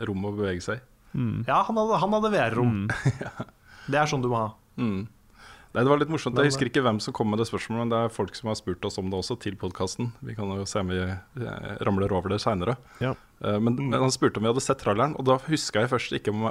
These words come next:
Speaker 1: om jeg hadde sett den eller ikke. Eh, så den gjorde ikke sånn, eh, uslettelig inntrykk på meg, egentlig. Um,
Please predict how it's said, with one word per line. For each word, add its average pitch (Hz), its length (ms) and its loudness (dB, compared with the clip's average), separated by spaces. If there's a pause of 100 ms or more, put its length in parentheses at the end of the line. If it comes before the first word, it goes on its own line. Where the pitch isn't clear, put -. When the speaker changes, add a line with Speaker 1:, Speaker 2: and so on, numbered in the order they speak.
Speaker 1:
om 117 80 0
jeg 113 160 4
hadde 120 120 2
sett - 200 -6
den 107 80 -4
eller 110 160 -2
ikke. 160 240 -4 (340)
Eh, 113 300 -2
så 123 140 -4
den 123 140 4
gjorde 98 260 0
ikke 127 120 -2
sånn, 110 300 -2
eh, 110 240 -4
uslettelig 95 420 -4
inntrykk 87 320 -8
på 82 120 -6
meg, 82 200 -4
egentlig. 135 240 -4 (1080)
Um, 101 640 -6